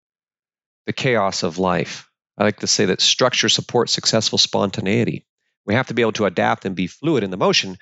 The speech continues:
uh, in the moment. Everything's in motion. And in order to do that successfully, to not just get, you know, caught up in the current and find ourselves drifting way off course,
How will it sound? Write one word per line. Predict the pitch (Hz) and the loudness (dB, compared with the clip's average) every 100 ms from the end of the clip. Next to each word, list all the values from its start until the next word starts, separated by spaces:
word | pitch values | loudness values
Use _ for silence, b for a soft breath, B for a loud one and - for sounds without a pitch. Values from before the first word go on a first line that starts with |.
| B B B B _ | B B B B _
uh, | 107 - | -2 0
in | 117 | 0
the | |
moment. | 104 101 90 - - _ _ _ _ _ - | 2 0 0 -4 -12 _ _ _ _ _ -2
Everything's | 117 113 110 98 | 0 0 0 0
in | 95 | 2
motion. | 139 196 - 87 92 _ _ _ B B - | 2 2 0 -4 -12 _ _ _ B B -4
And | 113 | 0
in | |
order | 135 123 | 0 0
to | 110 | 0
do | 131 | 2
that | 117 92 | 2 2
successfully, | - - 220 - 95 87 | 0 2 2 2 0 0
to | 113 | 0
not | 110 104 | 0 0
just | 104 - | 0 2
get, | 104 92 _ _ | 2 0 _ _
you | - | -10
know, | 90 | -10
caught | - 123 | -2 0
up | 117 | 0
in | 101 | -2
the | 90 | -6
current | - 160 131 | -2 0 0
and | 104 | -2
find | 98 101 | -2 0
ourselves | 95 - 87 | 2 2 0
drifting | - 113 - 92 | 0 0 0 -2
way | 98 | 0
off | 92 - | 0 0
course, | - 175 110 - | 0 2 4 2